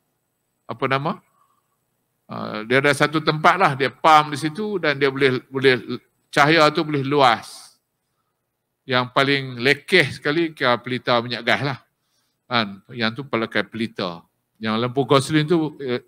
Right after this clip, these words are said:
elok sikit. Kalau ada dalam kampung tu yang dipanggil opinion leaders, yang tu pakai generator. Ah, genset.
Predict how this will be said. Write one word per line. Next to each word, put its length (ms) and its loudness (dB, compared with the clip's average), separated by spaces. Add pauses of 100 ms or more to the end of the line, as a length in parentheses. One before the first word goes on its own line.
(120)
elok 240 4
sikit. 280 0 (1120)
Kalau 240 6
ada 240 6
dalam 320 4
kampung 400 4
tu 240 6
yang 240 4
dipanggil 560 2
opinion 480 2
leaders, 640 2 (640)
yang 240 4
tu 160 2
pakai 720 4
generator. 640 2 (1040)
Ah, 320 -2
genset. 480 0